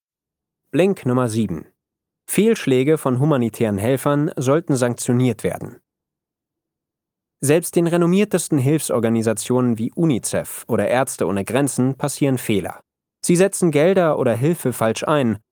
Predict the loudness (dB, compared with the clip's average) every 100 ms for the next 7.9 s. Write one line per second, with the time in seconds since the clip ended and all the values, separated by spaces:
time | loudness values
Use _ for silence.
0 | 0 2 2 0 -2 -2 -2 0 0 0
1 | -2 0 -2 -4 -4 -2 0 0 0 0
2 | 2 2 -2 _ 0 2 2 2 2 2
3 | 2 2 0 0 -2 -4 -8 -10 -16 _
4 | _ _ _ _ _ _ _ _ _ -2
5 | 0 2 0 2 0 0 0 0 0 -2
6 | -4 -4 0 0 -2 -2 -2 -2 -4 -2
7 | -2 2 2 2 0 -2 0 0 0